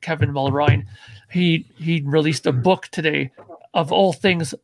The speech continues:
a deep dive into the making of Tormato. And, uh,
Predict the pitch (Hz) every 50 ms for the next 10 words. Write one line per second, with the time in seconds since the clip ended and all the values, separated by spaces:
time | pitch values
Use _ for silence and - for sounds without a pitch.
0 | _ _ _ _ _ - 170 175 - 170 170 147 127 180 180 180 - - 135 175
1 | 175 165 160 165 160 151 - - - 175 160 160 143 - - 170 151 156 156 -
2 | - 165 - 160 147 151 165 165 - 180 165 156 - - - 170 156 156 156 147
3 | 151 170 160 - - - - - _ _ - - - - - - - - 160 -
4 | 151 143 151 143 135 131 135